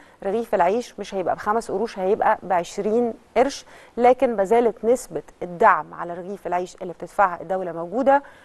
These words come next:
آه، لأنه بيتك-، بيكلف الدولة جنيه وخمس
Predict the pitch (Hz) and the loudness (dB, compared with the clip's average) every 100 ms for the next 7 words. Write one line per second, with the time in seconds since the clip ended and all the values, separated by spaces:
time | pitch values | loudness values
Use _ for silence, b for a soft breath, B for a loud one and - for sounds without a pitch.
0 | B B 185 180 175 180 175 214 208 202 | B B -2 0 2 2 0 0 -4 -6
1 | - 165 190 180 185 196 - 196 220 220 | -8 -6 -4 -4 -2 -2 -2 -2 2 2
2 | 220 - 180 202 208 196 196 202 202 208 | 2 -2 0 2 2 0 0 -2 0 -2
3 | - _ 180 - 190 185 185 - | -6 _ -10 -2 0 0 -2 -8